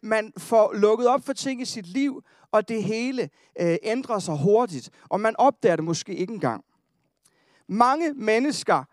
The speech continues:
har faktisk i denne tid rigtig, rigtig svært ved det åndelige. Fordi det viser sig, at man har været så vant til at løbe hen i forsamlingen, hen i Guds hus. Især vi frikirkefolk. Når jeg ser tilbage på mit liv, så har jeg løbet i frikirke lige siden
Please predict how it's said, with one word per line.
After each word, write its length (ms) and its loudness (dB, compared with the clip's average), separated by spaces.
har 320 0
faktisk 600 -2
i 60 -8
denne 300 0
tid 400 -8
rigtig, 460 -2
rigtig 340 -2
svært 380 -4
ved 80 -2
det 100 0
åndelige. 480 -6
Fordi 220 -4
det 160 -4
viser 380 -2
sig, 260 -4
at 180 0
man 200 0
har 120 0
været 200 2
så 180 2
vant 280 0
til 260 -4
at 120 4
løbe 240 2
hen 300 0
i 120 -6
forsamlingen, 880 -4
hen 200 0
i 60 -4
Guds 320 -2
hus. 200 -6
Især 300 -2
vi 140 -2
frikirkefolk. 760 -4
Når 60 -2
jeg 100 0
ser 120 -6
tilbage 240 -2
på 60 -6
mit 180 -6
liv, 240 -4
så 120 -2
har 100 2
jeg 100 4
løbet 360 0
i 120 0
frikirke 600 -4
lige 240 0
siden 340 -4